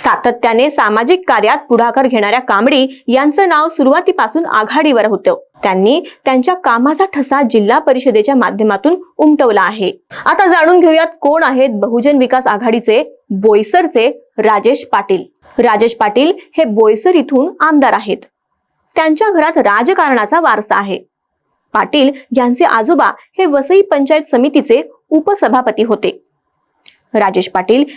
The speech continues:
यांनी तत्कालीन जिल्हा परिषद सदस्य वसई पंचायत समितीचं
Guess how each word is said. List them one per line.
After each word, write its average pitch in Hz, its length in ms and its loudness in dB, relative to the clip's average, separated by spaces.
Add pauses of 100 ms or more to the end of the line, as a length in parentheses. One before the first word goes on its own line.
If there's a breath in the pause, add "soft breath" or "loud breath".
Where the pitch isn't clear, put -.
यांनी 285 260 2
तत्कालीन 330 580 0
जिल्हा 240 320 0
परिषद 277 380 0
सदस्य 254 440 0
वसई 254 360 -2
पंचायत 240 380 -2
समितीचं 240 580 0